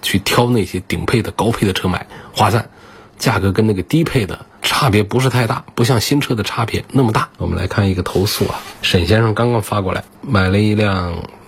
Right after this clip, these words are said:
本田的车，十一月十八号是在车展上买的，也不是在哪个车展上买的，就是买了以后呢，这车是在北京开。工作人员说，厂家承诺送十年二十次保养。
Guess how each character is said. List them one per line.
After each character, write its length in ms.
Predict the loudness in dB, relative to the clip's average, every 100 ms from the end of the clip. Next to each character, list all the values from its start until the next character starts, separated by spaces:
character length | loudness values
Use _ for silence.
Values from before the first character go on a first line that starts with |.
| -2
本 160 | 0 2
田 240 | 4 4
的 480 | 2 0 -2 -6 -6
车， 260 | 0 0 0 -12 -6
十 260 | -2 2 4
一 60 |
月 200 | 4 2
十 200 | 0 -2
八 160 | -2 0
号 180 | 0 0
是 140 | 0
在 140 | -2
车 260 | -2 0 0
展 260 | 0 -4 -2
上 160 | 0
买 220 | 0 -2
的， 120 | -10 -16 -8
也 140 | 0 2
不 140 | 2
是 180 | 2 2
在 140 | 2
哪 200 | 0 -2
个 100 | -2
车 120 | 0
展 180 | -2 0
上 140 | -2 -2
买 200 | -2 -6
的， 120 | -6
就 120 | 0
是 80 | 2
买 240 | 4 2 2
了 100 | 2
以 60 |
后 140 | 4 2
呢， 120 | 0
这 120 | -2
车 160 | -2 0
是 120 | 2
在 120 | 0
北 180 | 0 -2
京 220 | 0 0
开。 280 | 0 -2 -4 -14 -20 -20 -4
工 240 | 2 2
作 180 | 4 2
人 100 | 2
员 140 | 0 0
说， 180 | -2
厂 440 | -4 -4 -2 -2 -2
家 380 | 0 2 0 -4 _ _ _ _ -10
承 260 | 0 2
诺 160 | 4 2
送 360 | 0 0 0 -2
十 380 | -2 0 2 2
年 300 | 2 -2 -10 -4
二 240 | 0 0
十 80 | 0
次 160 | -2
保 180 | -2 -2
养。 140 | -2